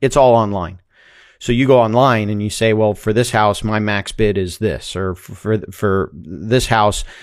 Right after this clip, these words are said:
I'm gonna start my bid at this, and I want it to go up a hundred dollars. So I'm gonna start my bid at a hundred thousand dollars, and I want it to go up a hundred bucks, uh, until it reaches a hundred and fifty.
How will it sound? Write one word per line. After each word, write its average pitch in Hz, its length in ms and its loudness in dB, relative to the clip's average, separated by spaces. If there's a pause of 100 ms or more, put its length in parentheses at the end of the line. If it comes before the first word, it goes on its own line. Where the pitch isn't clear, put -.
(140)
I'm 123 80 2
gonna 120 140 2
start 127 280 2
my 110 140 -2
bid 110 320 2
at 101 160 -4
this, 107 640 0
and 113 180 -2
I 113 40 0
want 117 200 2
it 107 100 -4
to 107 60 -8
go 120 200 4
up 113 100 2
a 98 80 0
hundred 117 220 -2
dollars. 107 600 0 (220)
So - 120 -2
I'm 135 40 2
gonna 131 80 0
start 143 220 0
my 127 80 -2
bid 120 180 2
at 110 80 0
a 104 40 -2
hundred 113 260 -2
thousand 110 320 0
dollars, 87 440 -4 (380)
and 120 120 2
I - 20 2
want 127 160 4
it 117 80 -2
to - 60 -4
go 123 160 6
up 117 80 2
a 95 60 2
hundred 131 240 4
bucks, 110 440 0 (480)
uh, 110 300 0
until 120 440 2
it 113 100 2
reaches 120 580 -2 (240)
a 107 80 -8
hundred 107 340 0
and 98 140 -8
fifty. 92 440 -4